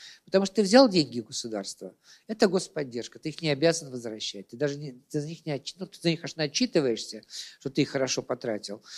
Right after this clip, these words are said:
но при этом при следующем выделении гранта никто не смотрит на твои реальные, э, успехи или неуспехи. Гла-, главное, насколько ты вхож. Главное, на-, насколько ты вхож.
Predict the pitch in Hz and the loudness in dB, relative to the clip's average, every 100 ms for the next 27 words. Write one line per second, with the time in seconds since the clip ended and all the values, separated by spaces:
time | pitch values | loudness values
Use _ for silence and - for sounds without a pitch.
0 | - - - 160 190 175 170 185 190 175 | -18 -20 -8 0 2 2 2 2 4 0
1 | 160 - - - 185 180 165 269 240 - | -2 -14 -12 2 6 6 6 4 4 4
2 | 165 143 139 135 120 117 117 120 104 104 | 0 -2 0 0 -2 -4 -4 -6 -4 -6
3 | 127 - 214 185 208 190 151 139 143 147 | -6 -6 -6 -6 -4 -4 -6 -12 -8 -4
4 | 143 135 127 123 113 _ _ _ _ 110 | -4 -4 -6 -10 -12 _ _ _ _ -10
5 | 110 107 113 - 185 170 120 107 117 - | -8 -6 -8 -2 0 0 -2 -10 -16 -14
6 | 110 104 147 120 165 185 180 127 - 151 | -12 -4 -2 -2 2 2 2 -4 -6 -10
7 | - 147 - - - - _ _ _ _ | -10 -14 -14 -20 -20 -20 _ _ _ _
8 | _ _ - 156 175 147 110 110 120 123 | _ _ 0 2 2 -2 -6 -10 -8 -8
9 | 160 _ 143 - - | -8 _ -18 -16 -20